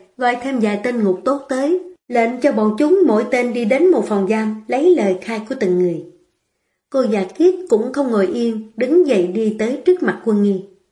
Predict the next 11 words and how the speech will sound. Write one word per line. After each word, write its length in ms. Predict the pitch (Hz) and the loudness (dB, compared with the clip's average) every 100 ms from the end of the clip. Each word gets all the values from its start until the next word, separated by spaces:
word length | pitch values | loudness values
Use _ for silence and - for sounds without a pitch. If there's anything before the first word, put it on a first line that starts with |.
| _ _ _ _ _ _ _ _ _ _ _ _ | _ _ _ _ _ _ _ _ _ _ _ _
"Ngươi 420 | 208 247 233 214 - | 0 2 2 0 0
tội 300 | 180 170 175 | 2 2 2
chết 140 | 285 311 - | 2 2 0
khó 240 | - 277 277 | -2 -2 0
thoát, 340 | 302 - - - _ _ | -2 -2 -10 -20 _ _
chỉ 100 | - | -2
cần 260 | 294 220 208 | 2 4 6
ngươi 260 | 240 262 254 | 6 4 4
chịu 240 | 196 175 175 | 4 4 4
cung 180 | 226 208 | 2 2
khai, 320 | 208 185 | 0 0